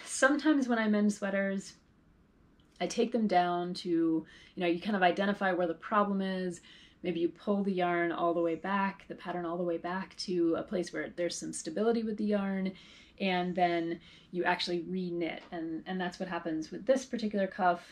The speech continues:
Um, these are knit top down. So I had a, uh, kind of like,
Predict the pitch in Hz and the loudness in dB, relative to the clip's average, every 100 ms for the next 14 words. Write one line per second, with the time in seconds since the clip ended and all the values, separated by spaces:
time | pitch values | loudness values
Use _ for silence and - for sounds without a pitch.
0 | - - _ - 180 170 165 156 156 185 | -20 -20 _ -16 -10 -6 -4 -6 -8 -12
1 | - - 185 185 160 - 165 - 170 160 | -10 -6 -2 -2 -2 -6 -8 -6 -4 -4
2 | 156 160 - - - - 190 180 170 170 | -4 -8 -14 -20 -20 -2 4 6 6 4
3 | 185 185 196 180 175 170 165 175 160 - | 0 2 2 4 4 2 -2 -4 -6 -6
4 | - 208 165 170 156 - - | -6 -6 -4 -2 -4 -6 -18